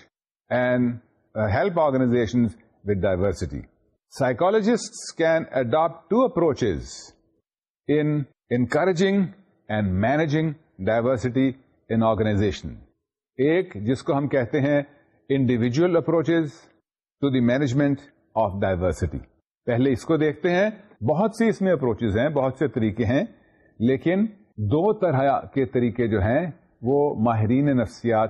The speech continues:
اڈاپٹ کر رہے ہیں آرگنائزیشنل سائیکالوجی میں، اور وہ اڈاپٹ کرتے ہیں اور آپ کو اڈاپٹ کرنی چاہیے اگر آپ آرگنائزیشنل سائیکالوجی کو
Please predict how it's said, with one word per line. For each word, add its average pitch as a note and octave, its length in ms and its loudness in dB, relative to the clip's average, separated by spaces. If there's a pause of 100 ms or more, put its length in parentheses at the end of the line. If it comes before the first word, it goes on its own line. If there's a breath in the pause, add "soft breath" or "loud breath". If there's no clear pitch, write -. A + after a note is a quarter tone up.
(120)
اڈاپٹ A#2 520 -2
کر G#2+ 140 0
رہے A#2 300 0
ہیں G#3 300 2 (920)
آرگنائزیشنل C3 800 0
سائیکالوجی G#2 640 0
میں، F#3+ 180 2 (840)
اور C3 200 2
وہ C3+ 240 0
اڈاپٹ A#2+ 480 0
کرتے A#2+ 320 -2
ہیں F#3+ 200 2 (880)
اور C#3 300 0
آپ G#2+ 320 -2
کو E3 140 0
اڈاپٹ B2 440 0
کرنی G#2+ 340 0
چاہیے C3 580 0 (160)
اگر D3 280 2 (100)
آپ B2 400 0 (600)
آرگنائزیشنل B2 800 0
سائیکالوجی G2 640 0
کو D#3 260 0